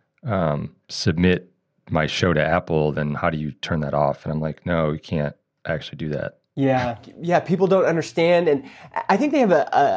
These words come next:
Speaker 2: a, a cursory understanding that, you know, there's Spotify, and you can get your show on Spotify somehow, and there's Stitcher, and you can get your show on Stitcher somehow. And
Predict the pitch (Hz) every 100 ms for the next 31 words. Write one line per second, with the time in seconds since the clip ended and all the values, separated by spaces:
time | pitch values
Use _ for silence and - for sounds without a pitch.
0 | - 143 - - 240 240 175 147 143 143
1 | - 139 139 135 131 127 127 127 123 -
2 | - 139 123 117 110 - 143 147 147 -
3 | 139 139 135 135 131 120 113 - - -
4 | - - 139 127 131 127 127 131 123 -
5 | 151 151 151 147 143 147 139 139 135 135
6 | 131 123 123 113 113 117 - _ - -
7 | - - 180 - 180 170 139 127 123 123
8 | 131 - 123 123 - 170 170 156 160 151
9 | 147 143 - - - - 175 156